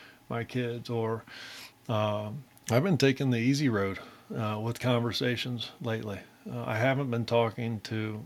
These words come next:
to men or to a friend, uh, the way that I need to." I don't wanna have that uncomfortable conversation, but owning it means taking those things seriously.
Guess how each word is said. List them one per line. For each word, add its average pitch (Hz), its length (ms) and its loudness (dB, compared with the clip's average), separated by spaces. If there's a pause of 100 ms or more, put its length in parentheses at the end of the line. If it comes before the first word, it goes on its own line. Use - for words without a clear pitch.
(140)
to 131 120 -2
men 113 520 0 (120)
or 131 160 2
to 127 220 2
a 110 80 0
friend, 113 560 -4 (640)
uh, 113 120 2
the 110 140 2
way 113 160 4
that 113 140 2
I 110 100 0
need 113 440 0
to." 98 260 -6 (160)
I 110 100 -2
don't 135 160 2
wanna 139 220 0
have 123 160 0
that 107 160 -4
uncomfortable 110 760 -2
conversation, 110 760 -4
but 110 140 -4 (360)
owning 143 380 8
it 117 160 -2
means 113 560 2
taking 135 460 0
those 117 300 2
things 107 540 -4
seriously. 113 920 0